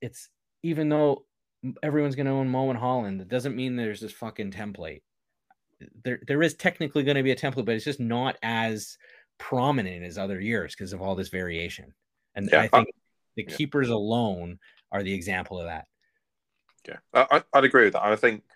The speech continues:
Speaker 2: there might be one or two less players in the template, but the other point is it won't be as prominent. So, um, probably a good time to talk about teams. Uh, what
Speaker 1: Sure.
Speaker 2: So I'll run you through my team first, and then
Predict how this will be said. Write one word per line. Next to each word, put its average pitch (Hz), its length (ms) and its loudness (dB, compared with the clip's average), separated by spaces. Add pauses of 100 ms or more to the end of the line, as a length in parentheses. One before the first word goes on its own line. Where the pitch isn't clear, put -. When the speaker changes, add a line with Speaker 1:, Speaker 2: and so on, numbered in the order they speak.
(1300)
Speaker 2:
there 117 100 6
might 120 240 2
be 107 120 -4
one 107 220 2
or 98 60 -4
two 101 220 -8
less 92 200 -2
players 98 320 -2
in 87 60 -14
the 85 60 -14
template, 85 560 -8
but 90 200 -4 (240)
the 101 120 2
other 101 120 0
point 85 340 -8
is 80 100 -12
it 85 160 -10
won't 87 200 -2
be 80 80 -10
as 76 100 -8
prominent. 78 420 -4 (120)
So, 98 380 6 (720)
um, 104 300 6 (1160)
probably 147 220 0
a - 20 -14
good 123 140 0
time 107 200 0
to - 60 -18
talk 104 140 -4
about - 240 0
teams. 104 300 -4
Uh, 101 80 -2 (360)
what - 220 -16 (120)
Speaker 1:
Sure. 131 400 -6 (480)
Speaker 2:
So 131 140 4
I'll 135 240 6
run 151 120 -12
you 139 100 -12
through 120 260 -8
my 101 300 -2
team 95 260 -12
first, 90 340 -4
and 90 100 -12
then 85 220 -6